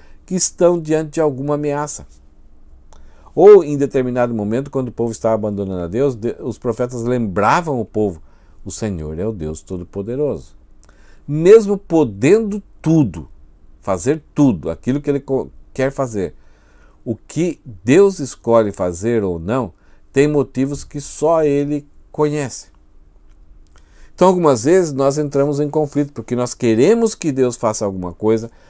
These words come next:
nós cremos que Deus pode fazer aquilo, mas ele faz de outra forma. Ou nós entende-, quando chegamos nas Escrituras e descobrimos que Deus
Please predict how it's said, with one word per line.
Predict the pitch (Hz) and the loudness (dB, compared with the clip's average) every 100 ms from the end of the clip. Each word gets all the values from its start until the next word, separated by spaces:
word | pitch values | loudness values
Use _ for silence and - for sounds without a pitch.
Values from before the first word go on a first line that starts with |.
| - | -10
nós | 127 135 139 - | 0 4 4 2
cremos | - - 160 220 233 214 | -4 4 6 8 6 2
que | 160 | -2
Deus | 131 127 113 | 0 0 0
pode | 120 113 95 | 2 2 0
fazer | 98 95 98 | -4 -2 -2
aquilo, | 85 - 117 127 135 - _ _ _ _ - - _ _ - | -4 -2 -2 -2 -6 -12 _ _ _ _ -20 -20 _ _ -6
mas | 180 180 | -4 0
ele | 196 190 | 0 0
faz | 185 180 185 190 - - - - _ _ - _ _ | -4 -6 -6 -8 -14 -20 -20 -20 _ _ -20 _ _
de | 147 180 | 0 2
outra | 208 208 | 2 0
forma. | 196 202 220 180 - - - - - - - - - - - - - - | 0 2 2 0 -10 -20 -20 -20 -20 -20 -20 -20 -20 -20 -20 -20 -20 -2
Ou | - 233 196 - - - - | 10 10 10 6 -12 -20 -8
nós | 135 139 131 | 2 2 2
entende-, | 139 123 113 104 120 101 - | 0 2 2 0 -2 -4 -4
quando | 127 131 | -2 0
chegamos | - 107 110 98 | 0 0 0 0
nas | 95 | -4
Escrituras | 90 95 85 - 196 160 104 98 | -6 -10 -6 2 4 4 2 -2
e | 117 | -6
descobrimos | 127 - 143 117 131 160 170 | -6 -4 -4 0 -2 -2 -6
que | 190 | -6
Deus | 147 120 107 - | 0 0 0 -4